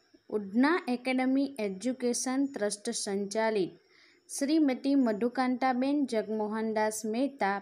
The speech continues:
પ્રાથમિક શાળા વતી હું રીમા મેસુરિયા આપનું હાર્દિક સ્વાગત કરું છું.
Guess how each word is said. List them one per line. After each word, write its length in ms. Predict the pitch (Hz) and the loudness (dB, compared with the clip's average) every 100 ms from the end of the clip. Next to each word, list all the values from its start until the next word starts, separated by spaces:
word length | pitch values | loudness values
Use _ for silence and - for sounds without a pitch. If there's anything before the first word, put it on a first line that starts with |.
| 196 | -6
પ્રાથમિક 580 | 214 214 208 - 320 349 | -2 -2 -2 0 -2 -2
શાળા 420 | - 226 214 220 | -2 0 2 2
વતી 540 | 220 226 185 151 - - _ _ _ - | 2 0 -2 -6 -8 -14 _ _ _ 0
હું 220 | 269 330 | 4 6
રીમા 360 | 285 240 240 233 | 6 4 4 4
મેસુરિયા 840 | 240 240 233 - 320 240 214 214 - | 4 2 0 2 4 4 4 0 -4
આપનું 540 | - 202 202 226 240 214 | -4 -4 -2 -2 0 0
હાર્દિક 440 | 202 196 214 320 | 0 0 0 0
સ્વાગત 500 | - 208 185 190 196 - | 0 0 0 0 -4 -2
કરું 280 | 185 180 | 0 0
છું. 400 | 170 - 143 135 | -2 -8 -10 -12